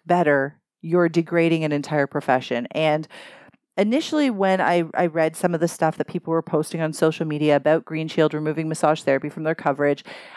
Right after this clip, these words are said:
I didn't get initially offended because I've never felt the need to defend what I do. I've been a therapist for almost a decade, and my patients know what I do, and they appreciate what I do, and they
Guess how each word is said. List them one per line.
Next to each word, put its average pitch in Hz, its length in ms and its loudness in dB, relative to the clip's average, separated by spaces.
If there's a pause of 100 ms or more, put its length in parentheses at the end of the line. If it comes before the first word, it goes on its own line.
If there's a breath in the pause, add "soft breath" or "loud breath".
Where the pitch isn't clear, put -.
I - 80 2
didn't 403 180 0
get 415 100 2
initially 202 440 2
offended 151 580 0
because 180 320 -2
I've 185 220 0
never 196 260 2
felt 185 360 -2
the 175 100 -2
need 160 420 -2 (200 loud breath)
to 196 100 0
defend 160 460 0
what 165 140 0
I 160 120 4
do. 147 400 -4 (320 loud breath)
I've 165 220 0
been 175 120 0
a 196 80 2
therapist 175 640 0
for 156 360 2
almost 165 300 -2
a 196 80 2
decade, 151 500 0
and 147 240 0
my 143 380 2
patients 202 460 -2
know 185 100 2
what 180 100 0
I 170 100 4
do, 156 380 0
and 143 200 0
they 131 100 2
appreciate 190 520 -2
what 165 120 0
I 165 120 2
do, 151 480 0
and 139 360 -2
they 185 400 2